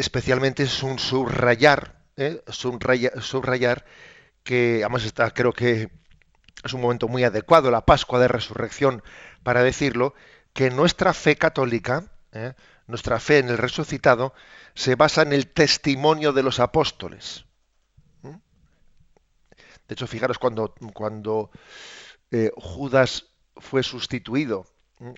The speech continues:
Antes de Pentecostés por Matías, dijeron, "Bueno, tenemos que buscar,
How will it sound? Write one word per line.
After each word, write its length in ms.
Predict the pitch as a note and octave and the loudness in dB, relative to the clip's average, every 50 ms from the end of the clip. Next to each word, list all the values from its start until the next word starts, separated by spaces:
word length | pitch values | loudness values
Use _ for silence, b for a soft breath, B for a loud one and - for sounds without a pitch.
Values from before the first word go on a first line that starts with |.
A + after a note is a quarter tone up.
| _ - | _ -4
Antes 320 | - B2 A#2+ - C3 G#2+ | -4 -4 -2 -2 -4 -2
de 80 | G#2 B2 | -4 -4
Pentecostés 920 | - A#2+ A2+ G#2+ - A#2 - - G#2+ - - - D3 C3 - - - - b b b b b b b b b b b b - | -4 -6 -8 -6 -8 -10 -8 -8 -10 -4 2 4 4 4 2 -2 -12 -16 b b b b b b b b b b b b -6
por 140 | B2+ B2 | -6 -4
Matías, 560 | G#2+ A2 A2 - C3+ C3+ B2+ B2+ B2+ - - _ _ _ _ _ _ _ b b b b b b b b _ - | -2 -2 -2 0 0 2 2 2 0 -2 -8 _ _ _ _ _ _ _ b b b b b b b b _ -14
dijeron, 280 | A#2+ A#2 A#2 A#2+ A#2+ | -12 -8 -6 -4 -2
"Bueno, 220 | B2+ D#3+ D3 B2 G#2+ | -2 -2 -2 -2 -4
tenemos 400 | - A#2+ A#2 C3+ D3 E3 D#3 - | -4 -6 -6 -4 -4 -4 -4 -4
que 460 | - D#3+ D#3 D#3 D#3 D3+ D3 D3 C#3+ | -2 0 2 2 4 4 4 2 2
buscar, 500 | C3 B2 C3 - - - D#3+ D3 D3 | -2 -4 -10 -4 0 2 2 2 2